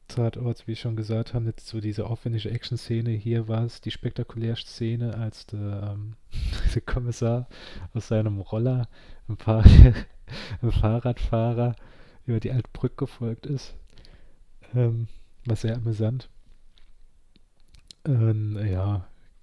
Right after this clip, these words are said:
man kann halt, <laughs> man kann halt nix Geiles erwarten. Aber, aber besser als gar nix. Ich,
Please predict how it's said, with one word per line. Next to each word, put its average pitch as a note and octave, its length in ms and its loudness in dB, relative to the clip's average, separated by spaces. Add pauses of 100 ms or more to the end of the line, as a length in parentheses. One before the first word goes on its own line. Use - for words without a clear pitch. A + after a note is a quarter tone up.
(540)
man G2+ 80 -8
kann - 180 -2
halt, G2+ 180 -2
<laughs> - 280 -2
man A2+ 80 0
kann A#2 160 -4
halt A2+ 160 -6
nix - 240 -6
Geiles G#2 280 -4
erwarten. F2 480 -12 (880)
Aber, G2+ 480 0
aber G#2+ 160 -2
besser G#2 260 -4
als - 180 -8
gar G2 220 -8
nix. - 280 -12 (880)
Ich, - 260 -14